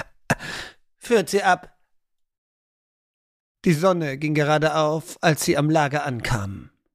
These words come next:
Brajos Schein ließ den roten Stein der Wüste wie einen gewaltigen Rubin funkeln und glitzern. Ein Anblick, den Talion zwar gut kannte, weil er die Wüste Gur schon viele Male hatte genießen dürfen,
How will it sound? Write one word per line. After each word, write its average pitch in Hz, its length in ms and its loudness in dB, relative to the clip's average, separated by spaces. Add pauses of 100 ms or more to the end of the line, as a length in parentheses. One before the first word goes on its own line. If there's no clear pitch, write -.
(260)
Brajos 185 580 0
Schein 185 500 0
ließ 190 280 2
den 170 160 2
roten 190 560 2
Stein 196 480 0
der 156 200 2
Wüste 165 540 0 (500)
wie 180 160 4
einen 180 280 2
gewaltigen 175 800 0
Rubin 151 720 2
funkeln 127 720 0
und 123 200 -4
glitzern. - 600 -2 (260)
Ein 190 280 2
Anblick, 208 580 -2
den 160 220 2
Talion 165 520 2
zwar 160 220 2
gut 151 240 -2
kannte, 180 440 2 (480)
weil 190 340 0
er 226 120 0
die 208 200 -2
Wüste 196 440 2
Gur 196 320 2
schon 170 240 -2
viele 185 280 2
Male 190 520 2
hatte 165 200 -2
genießen 170 480 2
dürfen, 165 400 2